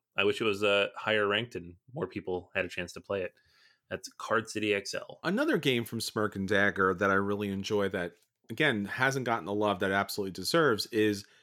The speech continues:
Speaker 2: Nevermore. This is a game back in two thousand fifteen. It's currently sitting at just about a six point seven on B G G. And what I liked about this game when I initially played it was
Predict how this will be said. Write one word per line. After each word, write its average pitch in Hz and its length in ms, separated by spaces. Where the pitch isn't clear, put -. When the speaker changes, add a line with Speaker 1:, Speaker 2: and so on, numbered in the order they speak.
Speaker 2:
Nevermore. 113 840
This 110 220
is 107 100
a 107 60
game 107 320
back 104 260
in 98 80
two 110 160
thousand 101 380
fifteen. 160 600
It's 196 200
currently 208 380
sitting 151 580
at 120 340
just 233 340
about 151 180
a 123 60
six - 260
point 113 320
seven 107 380
on 101 200
B 101 200
G 98 260
G. 95 460
And 151 380
what 196 120
I 254 40
liked 285 180
about 160 220
this 127 100
game 135 140
when 120 100
I 113 80
initially 117 420
played 196 380
it 101 180
was 107 380